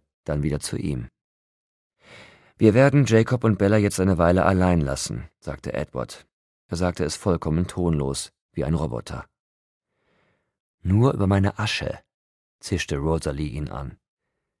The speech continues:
Edward würdigte sie keines Blickes. „Bella“, sagte er in derselben tonlosen Stimme, „Jacob möchte mit dir sprechen. Hast du Angst, mit ihm allein zu sein?“ Bella sah mich an,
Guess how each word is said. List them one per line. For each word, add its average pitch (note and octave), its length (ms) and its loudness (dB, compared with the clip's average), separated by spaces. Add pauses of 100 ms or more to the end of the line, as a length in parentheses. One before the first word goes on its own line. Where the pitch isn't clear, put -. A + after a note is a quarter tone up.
(500)
Edward A#2 400 0
würdigte G2+ 340 0
sie G2+ 140 0
keines F#2 300 -2
Blickes. - 500 -10 (640)
„Bella“, A2 500 6
sagte F2 380 -2
er C#2 140 0
in E2 80 0
derselben D#2 400 0
tonlosen E2 480 -2
Stimme, E2 400 -2 (400)
„Jacob G2 420 2
möchte F#2 260 2
mit F2+ 160 2
dir F2+ 100 0
sprechen. D2+ 600 -8 (460)
Hast E2 240 -8
du - 80 -2
Angst, - 320 0
mit - 80 -8
ihm D2+ 100 -2
allein E2+ 260 2
zu A2+ 160 -4
sein?“ A2+ 360 0 (760)
Bella E2 260 0
sah D#2 180 0
mich E2 240 0
an, F2 240 2